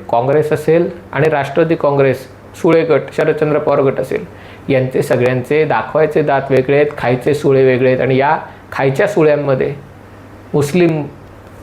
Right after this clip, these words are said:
समाजाकडनं फक्त मतदान करावं एवढीच अपेक्षा आहे. तिकीट देण्याचा विषय आला की तिकडे मात्र त्यांची पाठी कोरी ठेवण्याचाच यांचा विचार आहे. तुर्तास इथेच थांबतो.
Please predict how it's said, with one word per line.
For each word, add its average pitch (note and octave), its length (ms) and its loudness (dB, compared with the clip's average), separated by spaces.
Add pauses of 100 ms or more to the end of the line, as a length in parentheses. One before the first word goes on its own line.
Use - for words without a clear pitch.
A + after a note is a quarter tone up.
(120)
समाजाकडनं C#3 760 0
फक्त - 260 -4
मतदान C#3+ 500 0
करावं C#3+ 360 0
एवढीच C#3 300 2
अपेक्षा C#3+ 360 -2
आहे. C3 160 2
तिकीट F#3 280 -2
देण्याचा D3 400 0
विषय C#3 260 2
आला B2+ 180 0 (540)
की D#3 80 0
तिकडे D#3 500 0
मात्र B2 300 -2 (340)
त्यांची C3+ 300 0
पाठी C#3+ 540 -2 (180)
कोरी E3+ 280 2
ठेवण्याचाच C3 580 -2 (520)
यांचा B2+ 340 0 (640)
विचार B2 300 -2
आहे. A#2 120 0
तुर्तास B2+ 360 -4
इथेच C#3+ 240 -2
थांबतो. D3+ 380 -2